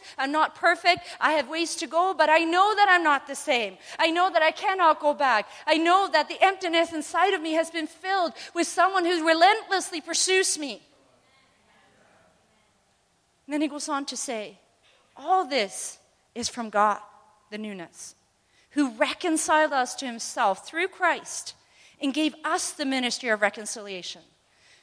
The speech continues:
So that God was reconciling the world to himself in Christ, not counting people's sins against them. And he has committed to us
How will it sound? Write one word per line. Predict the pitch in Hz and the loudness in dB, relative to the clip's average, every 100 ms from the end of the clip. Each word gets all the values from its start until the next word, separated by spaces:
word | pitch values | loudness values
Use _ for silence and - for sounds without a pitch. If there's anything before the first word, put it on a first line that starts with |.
| _ | _
So | - 233 254 - - | -4 2 2 2 2
that | 269 220 | 2 2
God | 294 285 311 277 | 2 4 4 2
was | 302 - | -2 -6
reconciling | 247 294 320 294 302 302 285 | -4 -2 -2 -2 -2 0 0
the | 254 | -2
world | 202 247 269 277 | -4 -2 -2 -2
to | 277 | -8
himself | 277 277 247 226 247 | -8 -6 -4 -4 -6
in | |
Christ, | 233 - 208 185 233 | -14 -4 -4 -4 -4
not | 240 302 370 - - | 0 4 4 2 -6
counting | - 302 302 320 302 269 | -14 -8 -4 -4 -6 -10
people's | - 269 269 254 - | -8 -8 -6 -6 -8
sins | - 269 262 220 - | -4 -4 -4 -8 -6
against | 226 226 262 269 - | -2 4 4 2 -4
them. | 233 190 - - _ _ _ _ _ _ _ _ | -4 -4 -6 -20 _ _ _ _ _ _ _ _
And | 254 262 | -8 -6
he | 277 | -4
has | 254 - | -4 -6
committed | 226 214 254 269 - | -16 -10 -4 -4 -4
to | - - | -8 -14
us | 185 - - - | -14 -12 -12 -12